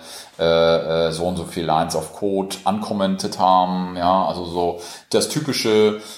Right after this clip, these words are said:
ähm, wo man sich dann selber mal, äh, innerhalb der Firma, innerhalb des Projektes, ähm,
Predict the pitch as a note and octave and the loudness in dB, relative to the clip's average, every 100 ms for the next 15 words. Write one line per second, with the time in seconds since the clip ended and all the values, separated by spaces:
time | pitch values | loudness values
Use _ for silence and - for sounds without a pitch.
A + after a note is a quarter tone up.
0 | - G2 G2 F#2+ F#2 G2 G#2 G#2 G2 - | -6 2 4 4 0 0 4 4 2 0
1 | F#2+ F#2 G#2+ A2 G2 F#2+ F#2+ F#2+ G2 F#2+ | 2 4 6 6 6 6 6 4 0 -4
2 | G2 F#2+ F#2+ F2+ G2 F#2+ F2+ F#2 - A#2 | -2 0 0 2 0 2 0 0 0 -2
3 | A#2 G#2+ F#2 F2 F2 E2+ - G2 G#2 A2+ | 4 4 4 2 0 -2 -2 2 2 0
4 | - G#2+ G#2 G#2+ - - F#2 F#2 F#2 F#2 | 0 2 2 -2 -6 -2 2 2 2 -2
5 | F#2 | -4